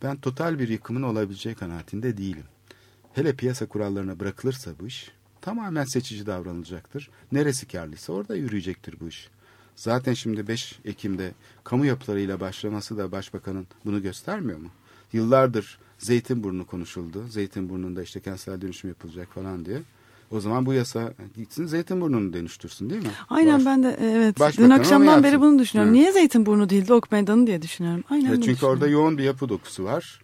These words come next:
Speaker 1: Yıktıkları zaman işte, e, yani herkese eşit miktarda mülk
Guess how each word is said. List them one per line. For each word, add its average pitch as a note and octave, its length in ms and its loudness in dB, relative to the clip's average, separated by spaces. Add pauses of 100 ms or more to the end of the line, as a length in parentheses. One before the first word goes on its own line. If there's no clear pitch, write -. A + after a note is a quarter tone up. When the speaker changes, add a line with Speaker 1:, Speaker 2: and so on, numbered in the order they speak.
(260)
Speaker 1:
Yıktıkları C3 540 -4
zaman A#2 440 -4
işte, - 260 -12
e, A2 360 -8 (600)
yani F#2+ 200 -10
herkese G#2 580 -6 (340)
eşit B2 320 -10
miktarda G2 420 -6 (100)
mülk G#2+ 180 -4